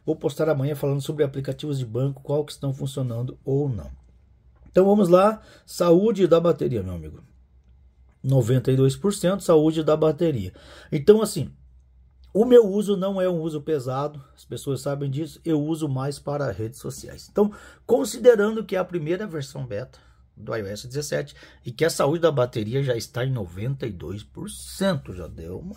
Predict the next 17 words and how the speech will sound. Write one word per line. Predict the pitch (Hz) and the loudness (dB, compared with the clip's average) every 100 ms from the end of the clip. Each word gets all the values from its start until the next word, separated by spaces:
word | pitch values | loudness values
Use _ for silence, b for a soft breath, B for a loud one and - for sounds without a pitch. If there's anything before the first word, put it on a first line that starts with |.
| - | -10
degradadinha | - 214 202 208 202 220 | -8 -6 -4 -4 -4 -6
boa, | 214 170 117 | -2 0 0
né? | 127 202 - B B | 0 -4 -6 B B
Então | - 226 | 4 6
vamos | 208 240 254 240 165 | 8 6 6 -2 -2
lá, | 113 - - | -4 -6 -8
este | 269 - | -6 -8
primeiro | - 214 160 143 143 127 | -6 -2 -2 0 -2 -4
teste, | - 135 147 151 131 - - - | -4 0 2 2 -2 -12 -18 -14
tá? | - 135 - _ - | -12 -10 -12 _ -6
Neste | 135 214 - | 0 0 -2
primeiro | 175 165 208 208 | -6 0 2 2
teste | 190 180 | -2 -2
que | - | -2
eu | 202 | -4
fiz, | - 117 101 | -4 -10 -6
olha, | 104 98 | -6 -8